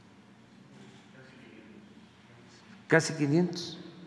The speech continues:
Entonces, eh, para hacer el puente que hace falta para resolver el problema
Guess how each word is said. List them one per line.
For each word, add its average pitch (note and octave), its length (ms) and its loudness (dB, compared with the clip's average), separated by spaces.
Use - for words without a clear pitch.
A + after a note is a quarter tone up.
Entonces, - 840 -2
eh, G#2 680 -2
para E3+ 200 8
hacer E3 200 2
el C3+ 400 6
puente C#3+ 960 4
que C3 140 4
hace C3 220 4
falta B2+ 380 2
para A2 600 4
resolver A2+ 440 2
el B2+ 100 0
problema A#2 640 2